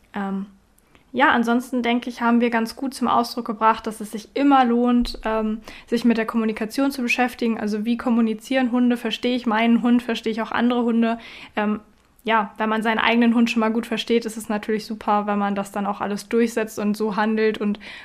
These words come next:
kommuniziert mit anderen Menschen, dass, äh, eben, ja, das alles immer zum Besten läuft für den eigenen Hund und für einen selber auch. Und an Grundlagen arbeiten ist halt sowieso einfach, ja, die Basis für alles. Also wenn das gut klappt, wenn mein Hund gut ansprechbar ist, wenn ich den gut lenken kann,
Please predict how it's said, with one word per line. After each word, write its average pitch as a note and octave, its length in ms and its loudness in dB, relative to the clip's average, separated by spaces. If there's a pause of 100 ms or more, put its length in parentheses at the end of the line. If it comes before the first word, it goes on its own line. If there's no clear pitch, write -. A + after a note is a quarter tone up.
kommuniziert A3 580 0
mit G#3+ 100 2
anderen G#3+ 360 2
Menschen, B3 400 4
dass, G#3+ 360 -2
äh, G#3 280 -2
eben, G#3 280 -2 (240)
ja, G3 200 0 (180)
das - 280 -8 (180)
alles A3 340 -2
immer G#3+ 220 0
zum G#3+ 180 -2
Besten A3+ 400 0
läuft A3 320 2
für G#3+ 100 -6
den G3+ 140 -2
eigenen G#3 420 -2
Hund C4+ 140 0
und A#3 100 -2
für A#3 140 -4
einen G#3 160 -2
selber G3+ 320 -4
auch. C#4+ 260 2 (640)
Und A#3 540 2
an A3+ 240 -2
Grundlagen A3 600 2
arbeiten G3 560 -2
ist - 220 -10
halt F3+ 300 -8 (140)
sowieso G3+ 460 -6
einfach, G3 420 -6 (400)
ja, G#3+ 180 2
die A3+ 120 0
Basis A3+ 400 4
für - 140 0
alles. A#3 340 0
Also G#3 240 -4
wenn A3+ 180 2
das A#3+ 240 0
gut B3 240 -4
klappt, A#3 280 0
wenn A#3 100 4
mein A3+ 160 2
Hund A#3+ 180 2
gut A#3 160 -4
ansprechbar A#3 540 0
ist, A3 140 -6
wenn A3 120 0
ich A#3 80 -4
den A3+ 140 -2
gut A3+ 260 -4
lenken A#3 280 2
kann, G#3+ 280 -2